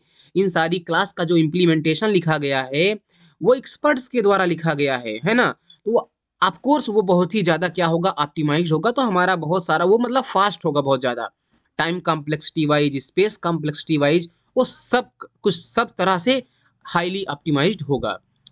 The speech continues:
तो बहुत ज़्यादा इसका एडवांटेज है। ओके, तो इसीलिए देखिए, हमें ये सारी चीज़ें कलेक्शन फ्रेमवर्क वगैरह पढ़ने की ज़रूरत होती है, क्योंकि हमें यार ये बार बार ना कोड नहीं लिखना है, है ना?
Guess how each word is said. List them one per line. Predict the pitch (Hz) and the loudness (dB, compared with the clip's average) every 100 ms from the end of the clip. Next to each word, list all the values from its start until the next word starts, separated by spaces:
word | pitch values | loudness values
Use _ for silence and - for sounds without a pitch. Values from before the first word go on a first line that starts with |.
| - | -2
तो | 302 | 0
बहुत | 226 233 | 2 2
ज़्यादा | 185 165 175 | 2 2 0
इसका | 143 202 - | -2 -4 -4
एडवांटेज | 139 131 123 120 226 - | -2 0 -2 0 0 0
है। | 147 104 - _ _ _ 135 | -2 -2 -8 _ _ _ -8
ओके, | 127 269 - _ - 180 - | -2 -2 -4 _ -18 -12 -4
तो | |
इसीलिए | 196 165 302 294 | 0 4 4 4
देखिए, | 208 - 254 | 2 0 -2
हमें | 165 196 226 | 0 0 2
ये | 220 | 2
सारी | - 180 202 | 2 0 -2
चीज़ें | 180 190 | -2 -6
कलेक्शन | - 170 160 185 | -2 -2 -2 -4
फ्रेमवर्क | 170 170 170 165 | 0 2 2 0
वगैरह | 151 156 170 | 0 0 -2
पढ़ने | 147 156 156 | 0 0 0
की | |
ज़रूरत | 147 165 160 | 2 0 2
होती | 165 254 | 0 2
है, | 254 247 240 - - - - - | 4 4 0 -6 -20 -20 -20 -2
क्योंकि | 254 262 294 | -2 0 -2
हमें | 190 - 202 285 | -2 -2 -2 0
यार | 269 254 | 2 2
ये | 247 | 2
बार | 196 170 208 208 | 2 2 2 2
बार | 208 214 | 0 0
ना | 208 | -2
कोड | - _ 185 208 180 | -4 _ 4 4 4
नहीं | 160 | 2
लिखना | 151 143 113 | 0 -4 -6
है, | 110 113 | -8 -2
है | 190 | 0
ना? | 180 | 0